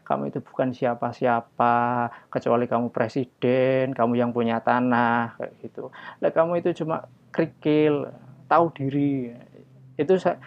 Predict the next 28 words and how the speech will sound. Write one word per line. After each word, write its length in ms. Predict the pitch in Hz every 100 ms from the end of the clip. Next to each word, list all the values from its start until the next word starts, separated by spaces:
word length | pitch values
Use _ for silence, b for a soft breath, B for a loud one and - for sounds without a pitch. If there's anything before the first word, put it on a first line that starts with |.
| B
saya 160 | - 175
selalu 320 | 185 165 165
bilang 320 | 139 123 139
itu 240 | 127 143
kepada 560 | 123 127 120 - 131 135 B B B
diri 240 | - 123 120
saya. 320 | 123 120 113 B B
Apakah 400 | 139 - 170 180
berhasil? 320 | 156 143 220 -
Ya 160 | 156 160
enggak, 320 | 220 143 -
kadang 240 | 127 202
ya 80 | 190
saya 160 | 151 175
enggak 240 | 139 -
tahu 80 | 120 -
diri 240 | 123 120
juga, 400 | 123 - 107 - -
kadang. 560 | 95 - 131 113 113 B B B -
Tapi 320 | 123 - - _ _ _ _ _ 190
at 160 | 190
least 240 | 180 165 170
saya 240 | 185 - _
selalu 320 | - 151 143 151
menanamkan 560 | 156 151 147 151 175
bahwa 320 | 151 117 120
tahu 240 | - 139 -
diri, 240 | 175 160